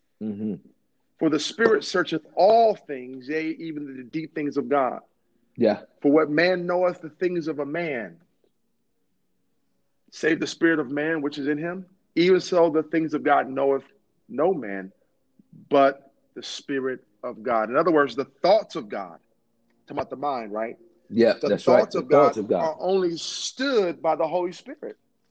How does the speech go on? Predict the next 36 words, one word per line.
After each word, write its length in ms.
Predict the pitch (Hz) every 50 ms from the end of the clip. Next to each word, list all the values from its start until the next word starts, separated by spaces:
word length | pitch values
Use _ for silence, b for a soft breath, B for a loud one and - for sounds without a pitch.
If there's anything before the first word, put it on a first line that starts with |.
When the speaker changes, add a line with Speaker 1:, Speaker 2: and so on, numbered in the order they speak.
| _
Speaker 1:
Yeah, 120 | - 110 107
yeah. 160 | 101 92 - - _ _ _ _ _ _ _ _ _ _ _ _ _ _ _ _ _ _ _ _ _ _ _ _ _ _ _ _ _ _ _ _ _ _ _
Speaker 2:
So 320 | - - 196 185 170 175 - _ -
the 140 | 143 156 170
Holy 200 | 170 226 - 269
Spirit 540 | 214 - - 208 226 214 190 185 175 - 143
begins 300 | 156 151 170 170 165 156
to 120 | - 156
allow 220 | 151 160 156 156 156
us 80 | 151
to 140 | - - 143
connect 760 | - - 139 139 147 156 165 208 196 - - _ _ _ -
to 220 | - - 208 208 190
the 100 | - -
Father 720 | - - 190 180 185 190 185 147 110 123 117 117 120 _ _ _ _ _ _ _
to 140 | - - 180
get 200 | 139 165 180 180 175
the 120 | 165 151
opinions 560 | 147 143 - - 185 185 185 180 180 175 165 - -
and 160 | 147 147 147
the 120 | 143 147 147 _ -
thoughts 360 | - 190 175 156 - - - - -
of 140 | - 147 131
the 80 | 143 135
Father 580 | _ - 156 - - 175 151 123 131 127 127 - _ _ -
Speaker 1:
Come 200 | - 117 107 113
Speaker 2:
for 60 | 113
Speaker 1:
on, 40 | 104
Speaker 2:
us 60 | 101
Speaker 1:
man. 100 | 101 101
Speaker 2:
to 60 | -
live 240 | 151 151 165 170 165
out. 300 | 190 196 160 131 - - _ _ _ _ _ _ _ _ _ _ _ _ _ _ _ _ _ _ _ _ _ _ _ _ _ _ _ _ _ _ _ _ _ _ _ _ _ _ _ _ _ -
"Let 280 | - 139 170 180 -
this 180 | - 185 165 -
mind 580 | 175 175 185 196 196 180 165 143 123 113 131